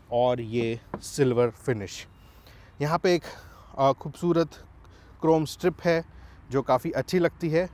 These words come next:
और Škoda का बैजिंग जो अब आजकल की नई Škoda गाड़ियों में आ रहा है, ये जो Škoda लिखा है, इसको अच्छी खासा स्प्रेड आउट किया गया है। और यहाँ पे आपको मिलेगा Kushaq का ब्रांडिंग। अगर आप नहीं जानते, Kushaq जो है, ये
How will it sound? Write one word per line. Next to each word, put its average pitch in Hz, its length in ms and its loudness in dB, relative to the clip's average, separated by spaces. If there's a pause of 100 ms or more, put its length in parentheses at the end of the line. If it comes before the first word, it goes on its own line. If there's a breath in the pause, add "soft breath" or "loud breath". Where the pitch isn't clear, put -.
(140)
और 190 320 4 (120)
Škoda 160 420 4
का 160 100 2
बैजिंग 139 460 0
जो 135 160 -2
अब 127 160 -2
आजकल 135 420 -2
की 139 140 -2
नई 131 240 -2
Škoda 123 400 0
गाड़ियों 120 280 0
में 120 120 0
आ 110 120 0
रहा 131 160 4
है, 135 160 -2 (400 loud breath)
ये 131 60 -2
जो 131 120 -2
Škoda 139 320 2
लिखा 139 260 0
है, 135 60 4
इसको 131 280 0
अच्छी 123 280 -6
खासा 123 400 -2 (300 loud breath)
स्प्रेड 131 340 0
आउट 131 200 4
किया 131 220 2
गया 120 200 2
है। 123 160 -4 (200)
और 175 260 4
यहाँ 127 260 -2
पे 143 120 0
आपको 131 240 2
मिलेगा 117 420 0 (480)
Kushaq 131 320 -2 (120)
का 120 100 -4
ब्रांडिंग। 107 400 -4 (680 loud breath)
अगर 160 200 6
आप 170 120 6
नहीं 170 200 2
जानते, 185 380 2 (120)
Kushaq 151 360 0
जो 143 160 0
है, 139 300 0 (380 loud breath)
ये 135 300 2